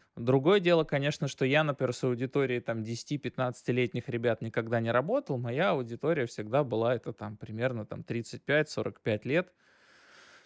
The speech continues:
Вот, люди, э, ну, там, среднего возраста, которые находятся где-то там в районе своего карьерного пика, пика, там, своей жизненной активности, там, и так далее. А,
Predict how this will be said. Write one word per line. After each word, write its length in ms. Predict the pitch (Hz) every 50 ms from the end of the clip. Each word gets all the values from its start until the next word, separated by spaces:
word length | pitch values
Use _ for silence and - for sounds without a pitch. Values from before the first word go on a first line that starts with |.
| _ _ _ _ _
Вот, 520 | 131 123 113 120 127 127 123 123 120 -
люди, 1400 | 135 131 147 151 156 127 127 131 123 123 120 123 123 123 120 120 117 117 117 113 110 113 113 113 110 110 107 92
э, 340 | 98 104 107 107 104 104 107 -
ну, 320 | 113 113 117 113 107 104
там, 140 | - 107 107
среднего 460 | - 151 143 143 131 113 117 110 107
возраста, 520 | 110 120 170 233 233 202 165 151 - -
которые 380 | 117 - 113 - - 120 113 110
находятся 440 | 107 110 - - 120 113 - - -
где-то 340 | 120 107 117 117 - - -
там 200 | - - 104 104
в 60 | 113
районе 340 | 113 113 113 117 110 107 104
своего 260 | - - 113 107 107
карьерного 720 | - - 113 113 110 117 120 113 107 107 104 101 107 107
пика, 840 | - - 170 - - - - 127 117 117 110 107 107 107 107 107 104 -
пика, 240 | 127 113 - - -
там, 140 | - 107
своей 240 | 107 - - 113 117
жизненной 380 | 110 120 127 123 110 113 104 104
активности, 640 | 104 - - 143 156 160 135 117 - - - - -
там, 180 | _ - - 110
и 40 | 107
так 240 | - 120 117 117 117
далее. 380 | 113 104 98 101 - - - _ _ _ _ _ _ _ _ _ _ -
А, 480 | 110 110 107 104 104 104 101 98 -